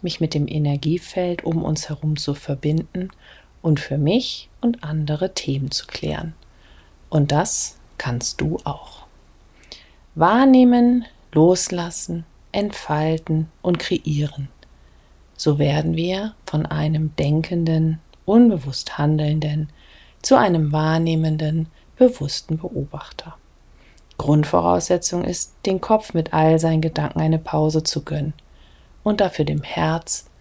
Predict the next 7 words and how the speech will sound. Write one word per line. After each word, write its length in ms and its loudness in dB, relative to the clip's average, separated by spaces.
mehr 220 2
Raum 260 0
zu 180 -8
geben. 420 -10
Also, 460 0
Kopf 320 0
aus, 480 -6